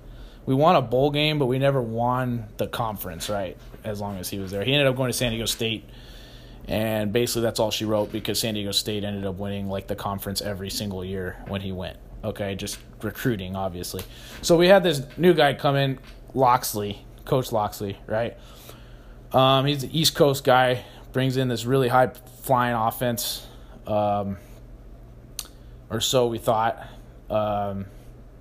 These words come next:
but we had a bunch of big, slow guys on offense, right? Big, like, we were designed to run the ball. He brings in the strength coach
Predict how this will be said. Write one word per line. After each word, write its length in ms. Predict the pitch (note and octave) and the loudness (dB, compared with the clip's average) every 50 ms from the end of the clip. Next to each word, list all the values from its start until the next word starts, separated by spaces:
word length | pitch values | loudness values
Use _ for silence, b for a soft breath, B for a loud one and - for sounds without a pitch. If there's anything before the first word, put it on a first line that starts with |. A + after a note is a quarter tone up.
| - | -2
but 160 | - C3+ C3+ | 2 2 4
we 140 | C3 C#3 C#3+ | 4 4 4
had 120 | C#3+ C#3 C3+ | 4 4 4
a 60 | B2 | 2
bunch 280 | G#2 C3+ C#3 C#3 C#3 | 2 2 0 2 2
of 200 | C#3 A2+ G#2+ - | -2 -4 -4 0
big, 220 | - C#3 C#3+ C#3 C3+ | 2 2 2 2 0
slow 260 | - - C#3+ C#3 C3+ | 0 2 2 2 2
guys 220 | B2 A#2+ A2+ G#2+ | 2 0 -2 -2
on 100 | G2+ G2 | -4 -6
offense, 560 | F#2 F#2 F#2 - - A#1+ C#2 - - - - - - - - | -6 -8 -8 -10 -12 -14 -12 -12 -12 -14 -14 -16 -20 -16 -8
right? 360 | - A#2 A2 A2+ G#2 D#2 - | -4 -2 -2 -2 -2 -4 -2
Big, 400 | - C3+ C#3 C#3+ C#3+ C#3 A#2 - | 0 2 4 4 2 2 -2 -4
like, 240 | - A#2 A#2+ A#2 A2 | -4 -2 -2 -2 0
we 80 | C3 C#3 | 0 0
were 60 | C#3 | 2
designed 440 | B2+ C3+ B2 A#2+ B2+ B2+ B2+ B2 A#2 | 2 0 0 0 0 0 0 0 0
to 60 | A2 | 0
run 220 | A2 A#2 B2+ B2+ | 0 0 0 0
the 60 | B2 A2+ | -2 -2
ball. 440 | A2+ A2+ A2+ A2+ A2 A2+ - - - B B B B B B B B B B B B B B B B B B B B B B | -2 -2 0 0 0 -2 -4 -6 -18 B B B B B B B B B B B B B B B B B B B B B B
He 120 | - - B2 | -6 -4 0
brings 320 | B2+ C#3+ C#3 C#3 C3+ C3+ | 2 4 4 4 4 4
in 160 | C#3 C#3 C3+ | 2 2 2
the 80 | B2+ A2+ | 2 2
strength 360 | - - - C3+ C3+ C3+ C3 | 0 0 2 2 2 2 0
coach 520 | - C3 A#2 A#2 A#2+ A#2 - - - - | 2 2 2 2 2 0 -2 -6 -8 -10